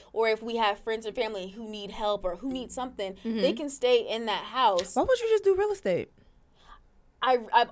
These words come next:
Speaker 1: always wanted to get into real
Speaker 2: Uh,
Speaker 1: estate.
Speaker 2: that's what I
Speaker 1: But that's
Speaker 2: said.
Speaker 1: the thing. It's just, like, I feel like to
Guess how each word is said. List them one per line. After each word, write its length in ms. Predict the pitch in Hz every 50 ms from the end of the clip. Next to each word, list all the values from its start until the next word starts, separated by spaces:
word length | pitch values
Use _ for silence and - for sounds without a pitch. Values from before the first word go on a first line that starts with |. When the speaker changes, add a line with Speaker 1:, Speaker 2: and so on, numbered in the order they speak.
| -
Speaker 1:
always 340 | 214 214 220 214 214 208 208
wanted 200 | 208 196 196 196
to 60 | 196
get 140 | 185 185 185
into 140 | 185 185 180
real 100 | 185 220
Speaker 2:
Uh, 220 | 220 208 196 185
Speaker 1:
estate. 60 | 185 -
Speaker 2:
that's 120 | - -
what 60 | 415
I 40 | 403 -
Speaker 1:
But 100 | 277 415
that's 220 | 415 415 415 427
Speaker 2:
said. 80 | 415 392
Speaker 1:
the 40 | 392 359
thing. 120 | 415 403
It's 120 | 349 330 -
just, 140 | 320 294 -
like, 160 | 269 233 - -
I 120 | - 233
feel 140 | 254 - 294
like 160 | 277 254 240
to 160 | - 247 220